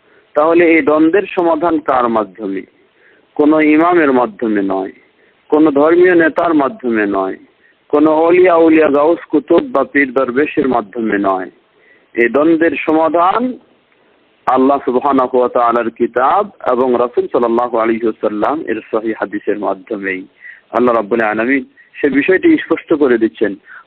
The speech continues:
"ফাইন তানাজাতুম ফি শাইইন ফারুদ্দুহু ইলাল্লাহি ওয়ার রাসূল", যদি তোমরা, ফাইন তানাজাতুম ফি শাইইন, যদি তোমরা ইসলামের কোনো বিষয়ে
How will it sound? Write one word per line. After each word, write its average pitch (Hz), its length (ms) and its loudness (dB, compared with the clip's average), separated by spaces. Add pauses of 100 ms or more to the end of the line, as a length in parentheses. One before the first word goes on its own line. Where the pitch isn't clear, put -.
(120)
"ফাইন 139 280 4
তানাজাতুম 147 880 2
ফি 143 220 4
শাইইন 175 600 2 (480)
ফারুদ্দুহু 151 1120 2 (760)
ইলাল্লাহি 147 680 2
ওয়ার 131 260 2
রাসূল", 139 520 2 (360)
যদি 254 300 2
তোমরা, 147 520 2 (720)
ফাইন 139 360 4
তানাজাতুম 131 920 0
ফি 117 280 -2
শাইইন, 180 680 2 (320)
যদি 131 280 2
তোমরা 139 360 2
ইসলামের 180 680 0
কোনো 170 260 2
বিষয়ে 131 600 0